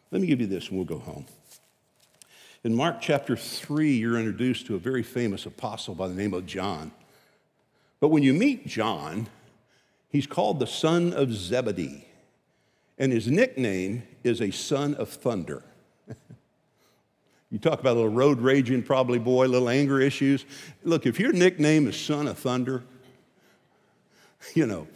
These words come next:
that tells you something. Son of thunder, John would go off. Give you an illustration. After John became a follower of Jesus, Jesus was making his way back to Jerusalem, and the shortcut, the shortest route to Jerusalem,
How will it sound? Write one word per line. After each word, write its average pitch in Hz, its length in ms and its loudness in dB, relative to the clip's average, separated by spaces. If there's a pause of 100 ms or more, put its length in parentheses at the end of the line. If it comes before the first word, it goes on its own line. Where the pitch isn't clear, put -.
(260)
that 156 180 2
tells 160 260 2
you 120 80 -2
something. 120 360 -2 (180)
Son 220 380 2
of 233 100 0
thunder, 175 420 -2 (200)
John 160 340 0
would 160 160 0
go 143 180 2
off. 147 460 -2
Give 202 140 4
you 190 80 6
an 165 60 4
illustration. 127 540 -2 (600)
After 196 300 2
John 160 340 2
became 139 320 2
a 107 60 -2
follower 156 500 2
of 113 200 -2
Jesus, - 680 -4 (720)
Jesus 165 460 0
was 123 120 0
making 160 360 4
his 131 120 2
way 135 160 6
back 143 280 4
to 139 80 2
Jerusalem, 117 640 4
and 123 160 0
the 107 60 0
shortcut, 202 580 2
the 139 80 -4
shortest 214 420 0
route 175 220 2
to 143 100 -4
Jerusalem, 131 540 2